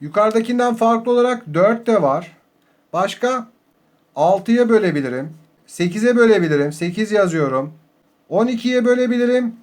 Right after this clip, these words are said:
ve kendisi olan yirmi dörde bölebilirim. Ve şimdi bunların ortak bölenlerini işaretleyelim. Bir,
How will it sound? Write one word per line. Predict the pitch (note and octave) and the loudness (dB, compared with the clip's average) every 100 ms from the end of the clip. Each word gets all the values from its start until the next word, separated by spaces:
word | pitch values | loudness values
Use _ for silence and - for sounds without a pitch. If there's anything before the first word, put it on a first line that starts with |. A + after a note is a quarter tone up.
| - | -8
ve | F#3 G3 | -6 -6
kendisi | G3 G3 G#3+ A3+ A3+ | 0 0 2 -2 0
olan | A#3+ A3 A#3+ A#3 | 0 2 2 -2
yirmi | G3+ G#3 G#3 | -2 -4 2
dörde | G3+ G3 F#3+ | 2 2 0
bölebilirim. | D3+ A2+ F#2+ E2+ D#2 _ _ _ _ _ F#3 | -2 -6 -10 -18 -20 _ _ _ _ _ -6
Ve | A#3+ | -6
şimdi | A3+ C#4+ C#4+ | -2 0 0
bunların | C#4 C#4 C#4+ | 2 2 0
ortak | G#3 A3 A#3 C#4+ - | 0 0 0 -2 0
bölenlerini | A#3+ A3 G3+ F3 D#3+ | 2 4 2 0 -2
işaretleyelim. | D3 D#3+ C#3 C3 A#2 C3 F#3+ A3 F#3 | -2 0 -2 -2 -8 -8 -2 -2 -2
Bir, | G#3+ G#3 - | -6 -8 -12